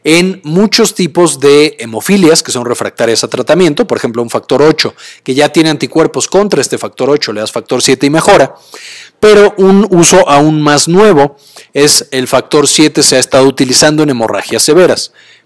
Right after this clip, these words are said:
principalmente ¿cuáles? Hemorragia intracerebral, hemorragia traumática y hemorragia obstétrica. Y pareciera que tiene buenos resultados, sin embargo, todavía no se ha visto o no se ha demostrado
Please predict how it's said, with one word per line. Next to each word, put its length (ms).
principalmente 600
¿cuáles? 400
Hemorragia 460
intracerebral, 760
hemorragia 540
traumática 760
y 160
hemorragia 420
obstétrica. 600
Y 180
pareciera 680
que 140
tiene 280
buenos 320
resultados, 760
sin 340
embargo, 460
todavía 580
no 300
se 240
ha 100
visto 460
o 160
no 160
se 120
ha 40
demostrado 720